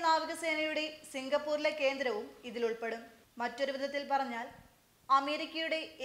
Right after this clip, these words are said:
ഏഷ്യയിലെയും പടിഞ്ഞാറൻ പസഫിക്കിലെയും എല്ലാ സൈനിക താവളങ്ങളും ചൈനീസ് മിസൈലുകളുടെ പരിധിയിലാണ്.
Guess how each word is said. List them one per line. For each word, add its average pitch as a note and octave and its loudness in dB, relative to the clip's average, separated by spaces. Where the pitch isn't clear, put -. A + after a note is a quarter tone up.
ഏഷ്യയിലെയും C#4 -2
പടിഞ്ഞാറൻ C4+ 4
പസഫിക്കിലെയും C#4+ -2
എല്ലാ C4+ 4
സൈനിക C#4 2
താവളങ്ങളും C4 2
ചൈനീസ് C4+ 2
മിസൈലുകളുടെ C#4 2
പരിധിയിലാണ്. A#3 -2